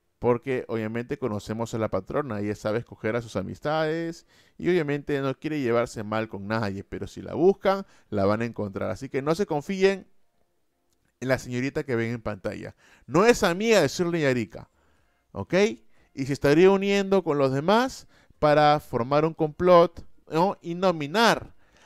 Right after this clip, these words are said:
a Shirley Arica para poder retirarla de reality. Así de sencillo, así de simple. Queda en todos nosotros poder apoyar y que suene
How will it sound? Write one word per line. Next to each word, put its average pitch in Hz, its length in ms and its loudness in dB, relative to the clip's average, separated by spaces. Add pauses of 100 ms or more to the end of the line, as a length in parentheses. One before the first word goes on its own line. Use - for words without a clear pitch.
a 107 120 -2
Shirley 143 360 -2
Arica 110 480 -2
para 110 240 0
poder 110 240 0
retirarla 107 640 0
de 101 100 -2
reality. 95 720 -12 (340)
Así 123 300 -6
de 202 80 -2
sencillo, 190 580 -2 (220)
así 139 300 -8
de 135 100 -2
simple. 95 580 -12 (240)
Queda 127 200 -2
en 120 120 -8
todos 147 300 -2
nosotros 139 380 -8
poder 113 420 -2
apoyar 143 540 -2
y 156 80 -4
que 104 180 -6
suene 151 640 -4